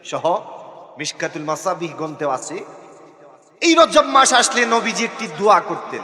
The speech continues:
বেশি বেশি করে, সেই দোয়াটি আপনাদের মুখস্থ আছে। দোয়াটি হলো, "আল্লাহুম্মা বারিক লানা ফি রজব ওয়া শাবান ওয়া বাল্লিগনা রমাদান।" আল্লাহ, রজব এবং শাবানের যত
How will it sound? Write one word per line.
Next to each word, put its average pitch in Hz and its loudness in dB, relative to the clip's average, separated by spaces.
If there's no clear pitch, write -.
বেশি 170 -4
বেশি 165 -8
করে, 123 -8
সেই 131 -12
দোয়াটি 151 -2
আপনাদের 151 -4
মুখস্থ 151 -10
আছে। 131 -6
দোয়াটি 147 -4
হলো, 151 -6
"আল্লাহুম্মা 151 0
বারিক 143 -2
লানা 131 -4
ফি 139 -6
রজব 143 -4
ওয়া 127 -4
শাবান 123 -2
ওয়া 113 -6
বাল্লিগনা 120 2
রমাদান।" 104 0
আল্লাহ, 320 4
রজব 175 -2
এবং 180 -2
শাবানের 170 2
যত 156 -8